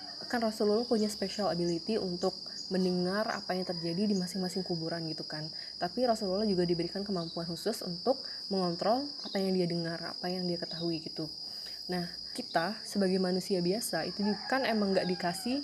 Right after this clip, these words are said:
special ability itu. Karena emang Allah itu pengen membatasi kita terhadap apa berita-berita buruk. Karena kalau berita buruk itu diberikan secara berlebihan kepada kita,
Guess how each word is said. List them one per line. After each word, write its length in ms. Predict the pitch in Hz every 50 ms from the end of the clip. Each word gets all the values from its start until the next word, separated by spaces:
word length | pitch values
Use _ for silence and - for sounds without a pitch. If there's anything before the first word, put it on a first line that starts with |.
| - -
special 540 | - - - 202 190 185 - - 202 185 -
ability 480 | 185 175 170 170 170 - 160 156 165 160
itu. 300 | - - 165 156 151 170 - - - - - -
Karena 380 | - - 220 214 208 180 180 185
emang 380 | - 175 165 160 165 170 196 220
Allah 300 | - 196 180 175 175 175
itu 240 | 175 175 - - 208
pengen 320 | - 202 190 190 202 208 214
membatasi 480 | 208 190 180 180 - 175 - - -
kita 320 | - 170 - - 185 214 -
terhadap 400 | - 202 196 185 165 175 170 - -
apa 400 | 175 - - - - 233 269 294 294 - - - - - - - - - - - - - - - - - - - - - - - - - -
berita-berita 560 | 190 196 220 214 - 220 214 196 202 202 - 208
buruk. 320 | 190 180 180 185 196 190
Karena 320 | - 196 185 190 202 226 240
kalau 400 | - 226 214 202 196 196 190 185 185
berita 260 | 180 190 196 196 196
buruk 300 | 185 175 175 175 180 -
itu 160 | - - -
diberikan 480 | 196 208 196 180 180 175 180 - 214 233
secara 320 | 220 - - 226 202 185
berlebihan 480 | 175 170 - - - 165 170 165 190 180
kepada 320 | 180 - 175 165 156 156
kita, 480 | 151 - 156 - - 147 160 214 277 311